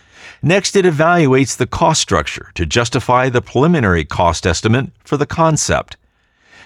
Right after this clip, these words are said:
Then the last box is the combination of the potential sales and the preliminary cost resulting in the expected profitability. The tool also suggests comparisons of existing offerings.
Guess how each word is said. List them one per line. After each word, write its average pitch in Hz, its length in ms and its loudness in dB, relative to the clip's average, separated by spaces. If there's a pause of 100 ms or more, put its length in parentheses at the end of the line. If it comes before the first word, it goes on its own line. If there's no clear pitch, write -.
Then 135 240 2
the 143 100 2
last 135 480 0
box 85 420 0
is 95 180 0
the 92 80 0
combination 139 800 0
of 78 100 -2
the 76 80 -4
potential 87 460 -2
sales 143 560 0
and 135 220 0
the 135 80 0
preliminary 127 680 2
cost 123 640 -2
resulting 135 580 2
in 113 140 0
the 113 140 2
expected 104 580 -2
profitability. 82 920 0 (460)
The 120 100 0
tool 151 400 2
also 143 420 0
suggests 87 520 -2
comparisons 147 800 -2
of 139 160 -2
existing 87 580 -2
offerings. 85 720 -2